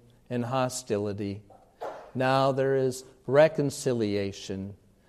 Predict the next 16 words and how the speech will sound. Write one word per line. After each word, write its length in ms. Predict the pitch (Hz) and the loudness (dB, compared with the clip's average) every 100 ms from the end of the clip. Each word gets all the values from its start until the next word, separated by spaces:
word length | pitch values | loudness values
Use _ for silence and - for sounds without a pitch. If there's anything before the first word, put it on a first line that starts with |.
| _ - | _ -4
and 240 | 123 135 | 0 0
friendship 840 | 139 - 139 127 117 - 98 - - _ _ _ _ _ - | -4 -2 0 0 -2 -6 -6 -8 -20 _ _ _ _ _ -10
and 260 | 110 113 104 | -4 -2 -2
love. 500 | 98 98 92 90 - _ _ _ _ _ _ _ _ | 0 0 0 -6 -16 _ _ _ _ _ _ _ _
Oh, 200 | 113 120 | 0 2
how 240 | 120 139 135 | 2 2 2
we 180 | 135 131 | 2 0
rejoice. 840 | 135 123 123 113 101 98 - - _ _ _ | -2 -4 -2 0 -2 -6 -14 -18 _ _ _
Lord, 400 | 135 139 151 156 | 2 6 6 4
send 340 | - - 175 175 | -2 -2 0 0
us 180 | 175 - | -4 -8
home 520 | - 165 131 110 110 - - | 0 2 2 0 -4 -12 -12
from 200 | - 127 | -4 -2
here 280 | 123 143 143 | 2 4 4
this 280 | 135 143 - | 4 0 0
evening 440 | 110 101 98 104 | -2 -2 -6 -8